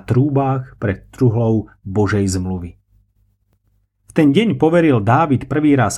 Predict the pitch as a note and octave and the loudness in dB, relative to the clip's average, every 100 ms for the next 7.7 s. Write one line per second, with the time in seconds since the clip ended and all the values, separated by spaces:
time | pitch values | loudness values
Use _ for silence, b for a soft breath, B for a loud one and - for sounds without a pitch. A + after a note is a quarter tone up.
0 | - A#2 B2+ D3+ C3+ - C#3+ A2+ A2+ G#2+ | 0 0 2 0 -2 -2 -2 0 -2 -2
1 | G2 A2 B2 C3 A#2+ G#2 A2+ A2+ C3 D3+ | -2 0 0 0 -2 0 0 2 2 2
2 | A#2+ G#2+ A2+ A#2+ A2+ G2 G2 - G2+ G2 | 0 0 -2 -2 -4 -6 -8 -6 -6 -6
3 | F#2 F2+ F#2 _ _ _ _ _ _ _ | -8 -12 -20 _ _ _ _ _ _ _
4 | _ _ _ A2+ A2+ C#3+ F#3 E3+ - D3 | _ _ _ -6 -2 0 0 0 0 0
5 | B2+ B2+ - G#2+ G2+ F#2 F2 F2 - _ | 0 -2 -6 -6 -6 -8 -10 -16 -20 _
6 | _ _ _ B2 A#2+ D#3 A#2+ G#2 G2+ G2+ | _ _ _ -2 0 2 2 0 -2 -2
7 | G2+ G2 G2 F#2+ F#2 F2 | -2 -4 -6 -6 -8 -10